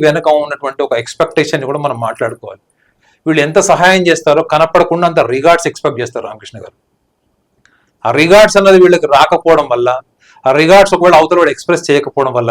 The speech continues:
కూడా ఇటువంటి సున్నితమైన భావోద్వేగాలకు లోనై వీళ్ళు వ్యక్తులతోని రిలేషన్స్ కట్ చేసుకోవడము, అదే కూడా లైఫ్ పార్ట్నర్ కావచ్చు, లవర్ కూడా కావచ్చు, కుటుంబ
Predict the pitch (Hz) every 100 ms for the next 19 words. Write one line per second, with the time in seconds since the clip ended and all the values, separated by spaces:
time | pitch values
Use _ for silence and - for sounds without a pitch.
0 | 107 113 214 - 135 143 143 143 147 139
1 | 135 120 139 151 160 156 131 131 139 139
2 | 135 135 123 107 120 143 226 - _ _
3 | _ - 143 143 135 139 170 170 180 156
4 | 139 151 170 156 143 123 147 151 151 147
5 | 165 135 151 151 127 123 135 - 143 143
6 | 135 135 135 - 135 131 135 120 135 147
7 | 143 131 123 127 - 120 123 _ _ _
8 | - 170 175